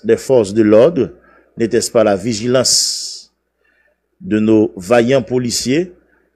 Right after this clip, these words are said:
Donk jodi a nou te gendwa pa genyen bibliyotèk nasyonal ankò, puiske nèg yo fè tantativ pou te pase li a lenfinitif. O nivo de petyonvil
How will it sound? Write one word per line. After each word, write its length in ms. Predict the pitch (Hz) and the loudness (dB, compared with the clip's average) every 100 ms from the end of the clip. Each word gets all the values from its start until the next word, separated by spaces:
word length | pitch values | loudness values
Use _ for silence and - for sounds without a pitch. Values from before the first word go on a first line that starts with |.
| _ | _
Donk 220 | - 95 | -6 -4
jodi 400 | 85 104 85 98 | -2 -4 -4 -2
a 80 | 104 | 0
nou 160 | 113 98 | 0 -2
te 120 | 104 | -6
gendwa 380 | 101 95 95 104 | -6 -4 -2 -2
pa 160 | 98 98 | -2 -6
genyen 600 | 92 95 95 101 117 135 _ _ _ _ _ _ _ _ _ _ _ _ | -6 -8 -8 -6 -6 -8 _ _ _ _ _ _ _ _ _ _ _ _
bibliyotèk 720 | 85 101 107 107 98 127 117 104 | -10 -8 -4 -4 -4 -4 -4 -6
nasyonal 840 | 98 - 104 95 101 95 92 87 - | -8 -8 -6 -4 0 0 0 -4 -10
ankò, 240 | 101 - 139 | -12 -4 -4
puiske 280 | 110 - 101 | -4 -10 -6
nèg 200 | 98 98 | -6 -6
yo 80 | - | -8
fè 100 | 98 | -6
tantativ 800 | 123 104 101 - 127 131 139 143 - _ _ _ _ _ - | -6 -4 -6 -6 -8 -6 -6 -10 -12 _ _ _ _ _ -10
pou 160 | 110 | -10
te 120 | - | -4
pase 440 | 101 101 87 - 92 | -2 -2 -4 -4 -4
li 300 | 101 110 113 _ - | -4 -6 -8 _ -4
a 320 | 101 95 87 - | -2 0 -2 -6
lenfinitif. 840 | 95 95 - 101 92 - - - - _ _ _ _ _ | -6 -6 -6 -10 -10 -10 -14 -16 -20 _ _ _ _ _
O 120 | - | -10
nivo 200 | 107 110 | -2 0
de 80 | 120 | 0
petyonvil 600 | 127 107 120 101 113 120 | -2 -2 -2 0 0 2